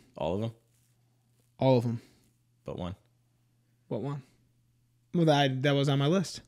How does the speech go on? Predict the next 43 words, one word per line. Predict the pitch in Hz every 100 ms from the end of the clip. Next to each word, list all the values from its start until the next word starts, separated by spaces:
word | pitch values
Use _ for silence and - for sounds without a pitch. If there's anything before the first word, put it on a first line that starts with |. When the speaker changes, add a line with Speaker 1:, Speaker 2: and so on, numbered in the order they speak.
| -
Speaker 1:
It |
wasn't? | 110 123 175 - _ -
Speaker 2:
No. | 190 202 -
Speaker 1:
Oh. | 101 87 - _ _ -
Speaker 2:
Was | 147 180
on | 165
my | 143
list. | 151 - - _ _ 165
Speaker 1:
All |
right. | 160 107 - _ _ _
That | 113 101
works. | 87 - _ _ _ _
Speaker 2:
Yeah, | 165 165
I | 147
got | 185 202
my |
list | 190 160 147
out | 147 -
there. | 165 160 - - -
That | 147
Speaker 1:
Mm. |
Speaker 2:
one | 165
wasn't | 160 151 139
on | 143
it. | 170 - - _ _ _ -
Speaker 1:
That | - 135
works. | 113 117 - - _ _ _ _ _ _ _ _ _ _ _ _ - -
Speaker 2:
But | 156
everything | 160 170 175
else, | 151 160 -
yeah, | 135
I'm | 131
still | 117 - 127
consistent | 127 120 120 120
with, | 110 107 - _ _ _ _ _ _ _ _ _ -
which | - 117 120
is, | 113 - - _
that | 120
was | 123
just | 123 123
the | 120
goal. | 127 127 120 _ _
Speaker 1:
Yeah. | - 92 80